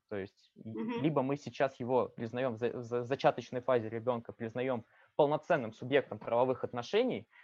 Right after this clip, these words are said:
Speaker 1: либо мы его не признаем, и по такой логике, э, ваша риторика об абортах, она вполне с-, л-, применима и лояльна. Если мы закроем глаза щас на моральные ценности и дадим полную свободу, э, потенциальным матерям,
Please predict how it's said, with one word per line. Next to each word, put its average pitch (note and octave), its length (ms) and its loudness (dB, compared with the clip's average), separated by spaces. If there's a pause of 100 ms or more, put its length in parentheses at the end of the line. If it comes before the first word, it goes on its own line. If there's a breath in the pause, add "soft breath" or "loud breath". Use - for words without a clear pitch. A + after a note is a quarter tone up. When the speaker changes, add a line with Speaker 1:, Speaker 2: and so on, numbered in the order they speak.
(180 loud breath)
Speaker 1:
либо D#3+ 240 2
мы E3+ 140 4
его D3 200 2
не D3 200 4
признаем, A#2 540 -2
и C3+ 100 -4
по B2+ 120 -4
такой C3 320 2
логике, D#3+ 420 -2
э, G#2 300 0 (360)
ваша C#3+ 320 4
риторика A#2 520 2
об A2 120 -2
абортах, G3 400 2
она C3+ 180 0
вполне C3+ 400 -4
с-, - 220 -18
л-, B2 280 -6
применима C#3+ 500 -2
и - 20 0
лояльна. A2 600 0
Если C#3+ 220 0
мы D3 120 2
закроем C#3+ 340 0
глаза B2+ 240 2
щас C3+ 240 -10
на A2+ 180 -2
моральные B2+ 400 2
ценности C#3+ 640 -6 (360)
и B2+ 180 0
дадим B2+ 340 2
полную C3 380 4
свободу, A2 880 0
э, G2+ 260 -6 (140)
потенциальным B2+ 640 4
матерям, E3+ 560 0